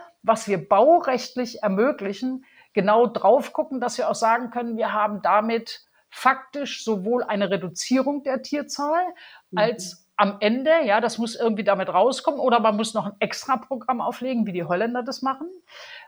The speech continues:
Speaker 1: Äh, und, äh, ja, wir haben auch eine bessere Tierhaltung, ja, so. Und, äh, das ist die Frage, wo man sich,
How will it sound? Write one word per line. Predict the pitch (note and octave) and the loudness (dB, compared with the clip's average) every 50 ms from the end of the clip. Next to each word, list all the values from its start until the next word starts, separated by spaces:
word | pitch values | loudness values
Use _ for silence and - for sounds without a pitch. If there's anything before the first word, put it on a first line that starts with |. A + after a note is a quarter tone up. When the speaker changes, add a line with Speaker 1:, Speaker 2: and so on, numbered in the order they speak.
| _ _ - | _ _ -4
Speaker 1:
Äh, | B3 A#3 A3+ G#3+ - - - _ _ _ _ _ _ _ _ _ _ - | -2 0 0 0 -2 -4 -14 _ _ _ _ _ _ _ _ _ _ 2
und, | - B3 B3 C4+ E4+ E4 - - - | 4 6 6 6 4 2 -4 -6 -6
äh, | - B3 B3+ A3+ A3 G#3+ - _ _ _ _ - | -4 0 0 0 -2 -2 -10 _ _ _ _ -4
ja, | B3 C4 A#3 G#3+ F#3+ | 0 2 4 4 4
wir | A#3 G3+ | 4 4
haben | G3 B3 A#3+ - | 4 2 2 2
auch | - A#3+ A3 | -4 -2 -2
eine | A#3 A#3+ | 0 0
bessere | F3+ A#3 B3 A#3 - - A#3+ B3+ B3+ | 0 0 -2 -2 -2 -4 -6 -6 -6
Tierhaltung, | - - D4+ C#4+ A3 F3+ E3+ D#3+ F3 F3+ F#3+ F3 E3 E3 | -2 2 4 4 4 4 0 -2 -4 -4 -6 -8 -8 -6
ja, | E3 F#3 F#3 F3 D#3+ - A3+ | -6 -4 -4 -4 -4 -8 -12
so. | F3+ - G#3 F#3+ | -10 -8 -8 -8
Und, | - - - A3 F#3 - - - - - - _ | -6 -6 -6 -6 -6 -6 -10 -18 -20 -20 -18 _
äh, | - A#3+ F#3+ | -4 -4 4
das | F3 C4+ D4+ D4 D#4 | 6 6 6 6 4
ist | D#4 - - - - | -4 -6 -6 -2 -2
die | D4 | -2
Frage, | - - - D#4 D#4+ D#4+ C4 F#3+ F#3 F#3 F3 F#3+ G3 F#3+ | -2 -2 -4 -2 0 2 2 2 0 -4 -4 -8 -12 -10
wo | G#3 G3+ G3+ G3 F#3+ G3 G3 G3 F#3+ G#3 B3+ D4 | -8 -8 -8 -8 -8 -8 -8 -6 0 2 2 4
man | D4 C#4+ C4+ B3+ | 4 4 2 2
sich, | A3+ C4 A#3 - - _ _ | 0 -2 -6 -6 -8 _ _